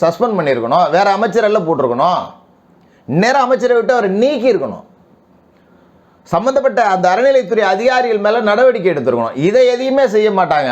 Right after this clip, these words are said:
ஆகா பார்ப்பனியம் பார்த்தீங்கன்னா இன்னும் பெரியார் தேவைப்படுகிறார், பெரியாரோட கைத்தடி இன்னும் தேவைப்படுது, இப்படிதான் வாயால வடை சுடுவானுங்களே தவிர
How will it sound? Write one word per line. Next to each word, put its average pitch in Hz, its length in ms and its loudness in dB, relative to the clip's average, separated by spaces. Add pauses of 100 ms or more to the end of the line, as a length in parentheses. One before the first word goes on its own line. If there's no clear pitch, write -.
(160)
ஆகா 220 360 2
பார்ப்பனியம் 226 640 0
பார்த்தீங்கன்னா 196 420 0 (300)
இன்னும் 240 400 0
பெரியார் 247 460 2
தேவைப்படுகிறார், 202 760 0
பெரியாரோட 247 580 2
கைத்தடி 226 420 0
இன்னும் 208 320 -2
தேவைப்படுது, 175 520 2
இப்படிதான் 208 640 0
வாயால 214 400 2
வடை 180 160 2
சுடுவானுங்களே 160 640 0
தவிர 123 280 0